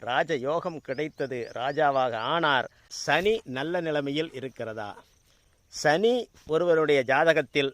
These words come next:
சாதகமாக இருந்தால்தான் அவரு அரசு, அரசாங்கம், அரசியலில்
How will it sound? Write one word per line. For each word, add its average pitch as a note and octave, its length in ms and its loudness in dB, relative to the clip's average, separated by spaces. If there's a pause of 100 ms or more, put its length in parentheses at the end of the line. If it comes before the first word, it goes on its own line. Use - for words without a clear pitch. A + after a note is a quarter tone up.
சாதகமாக E3+ 760 2
இருந்தால்தான் C3+ 800 2
அவரு B2+ 360 -2 (140)
அரசு, D#3+ 500 -2 (120)
அரசாங்கம், D3+ 720 -2
அரசியலில் D3+ 760 -4